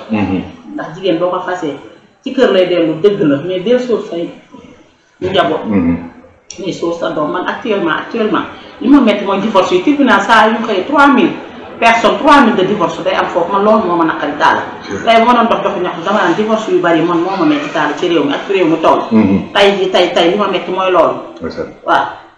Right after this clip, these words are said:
Speaker 1: Doy na waar.
Speaker 2: Mhm.
Speaker 1: Divorce yi, mais est-ce que fi mu toll nii divorce yi tamit fi ne Mariama naturel na fi mu toll nii?
Speaker 2: Naturel.
Speaker 1: Jigéen ñi ñoo sëyatul wala góor ñi ñoo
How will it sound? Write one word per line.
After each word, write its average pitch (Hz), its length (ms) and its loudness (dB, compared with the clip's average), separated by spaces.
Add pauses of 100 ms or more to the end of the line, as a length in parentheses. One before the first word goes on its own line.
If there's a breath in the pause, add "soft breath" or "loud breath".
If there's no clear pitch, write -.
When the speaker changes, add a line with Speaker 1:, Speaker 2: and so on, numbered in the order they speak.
(460)
Speaker 1:
Doy 95 200 4
na 87 140 0
waar. 80 240 0
Speaker 2:
Mhm. - 260 -8
Speaker 1:
Divorce 110 380 4
yi, 107 180 4
mais 165 140 8
est-ce - 100 4
que 196 80 6
fi 165 120 2
mu 151 80 2
toll 143 160 6
nii 120 160 6
divorce 123 320 4
yi 113 100 2
tamit 110 220 2
fi 113 100 -4
ne 101 80 2
Mariama 101 380 2
naturel 107 420 6
na 95 80 0
fi 90 140 -8
mu 85 60 -4
toll 82 140 -2
nii? 82 300 -4
Speaker 2:
Naturel. 127 160 6
Speaker 1:
Jigéen 139 140 10
ñi 117 120 10
ñoo 135 140 10
sëyatul 151 420 8
wala 143 220 10
góor 135 160 10
ñi 131 180 10
ñoo 135 180 10